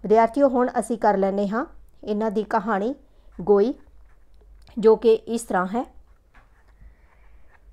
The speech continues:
ਅਜੀਬ ਇਤਫਾਕ ਹੈ, ਅੱਜ ਮੇਰੀ ਬੇਬੇ ਦੀ ਬਰਸੀ ਹੈ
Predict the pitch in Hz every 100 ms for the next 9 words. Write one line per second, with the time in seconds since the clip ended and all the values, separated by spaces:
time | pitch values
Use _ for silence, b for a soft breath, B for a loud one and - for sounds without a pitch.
0 | - - - - - - - - - 226
1 | 240 294 320 - 403 269 277 - 214 202
2 | 202 220 202 208 _ _ _ - _ -
3 | 202 220 294 269 233 226 190 208 170 233
4 | 220 233 180 - - 240 214 185 190